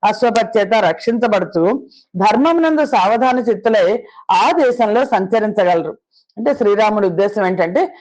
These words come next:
ఈ తక్షుడు, పుష్కలుడు ఇద్దరు అక్కడికి వెళ్ళి నగరాలు నిర్మించుకొని అక్కడ స్థిర నివాసం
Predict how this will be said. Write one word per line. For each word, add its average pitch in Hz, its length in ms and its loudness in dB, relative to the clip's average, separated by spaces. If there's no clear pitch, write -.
ఈ 226 80 0
తక్షుడు, 254 500 0
పుష్కలుడు 220 580 0
ఇద్దరు 208 320 0
అక్కడికి 208 380 0
వెళ్ళి 202 460 0
నగరాలు 247 400 2
నిర్మించుకొని 208 580 0
అక్కడ 220 640 0
స్థిర 208 280 0
నివాసం 196 500 0